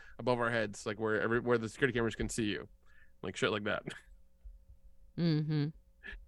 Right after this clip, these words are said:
Speaker 1: Yeah, it all depends
Speaker 2: <laughs>
Speaker 1: on the, uh, on the place and the, and, and the, and the, uh, the strippers. So, yeah, but no, it sounds like it's, it'll be, it'll be a fun, uh, fun night regardless.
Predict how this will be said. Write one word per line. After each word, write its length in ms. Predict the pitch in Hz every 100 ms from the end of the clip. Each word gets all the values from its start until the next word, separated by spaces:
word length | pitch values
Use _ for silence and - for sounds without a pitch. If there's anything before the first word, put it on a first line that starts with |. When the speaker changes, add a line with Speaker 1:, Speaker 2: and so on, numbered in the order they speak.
| -
Speaker 1:
Yeah, 200 | 98 104
it 80 | 104
all 120 | 143
depends 340 | 247 151 147
Speaker 2:
<laughs> 0 |
Speaker 1:
on 100 | 135
the, 400 | 127 123 117 113 - - - - - -
uh, 400 | 127 127 123 123
on 140 | 127 123
the 60 |
place 400 | 123 139 131 -
and 160 | 123 113
the, 340 | 113 113 101 113
and, 340 | 113 107 -
and 260 | 113 110 104
the, 280 | 107 104
and 180 | 101 101
the, 100 | 104 101 - -
uh, 180 | 92 92 92 -
the 80 | 113
strippers. 500 | - 113 101 95 - -
So, 260 | - - 64 - - - - - - - - - - - - - - - - - - -
yeah, 80 | 64 - - - - - -
but 100 | 113
no, 140 | 110
it 120 | 110 117
sounds 240 | 143 131
like 80 | 131
it's, 120 | 113
it'll 160 | 127 127
be, 280 | 120 120
it'll 180 | 113 123
be 120 | 117
a 60 | 113
fun, 480 | - 123 117 110 113
uh, 200 | 104 110
fun 260 | - 127 117
night 160 | 113
regardless. 600 | 104 104 104 104 104 -